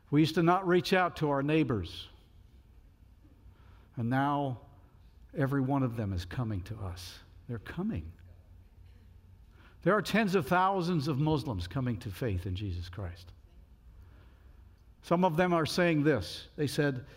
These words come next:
"If that is what Muhammad and his original followers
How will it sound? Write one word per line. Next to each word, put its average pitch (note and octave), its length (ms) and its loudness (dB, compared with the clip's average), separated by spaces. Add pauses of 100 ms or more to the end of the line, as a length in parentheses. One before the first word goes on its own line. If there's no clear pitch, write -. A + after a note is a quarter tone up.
(380)
"If C3 180 2 (120)
that D#3+ 640 2
is C3 240 0
what D#3+ 300 2
Muhammad F3 960 0
and C3+ 120 2
his C3+ 220 2
original E3 520 2
followers D3+ 680 0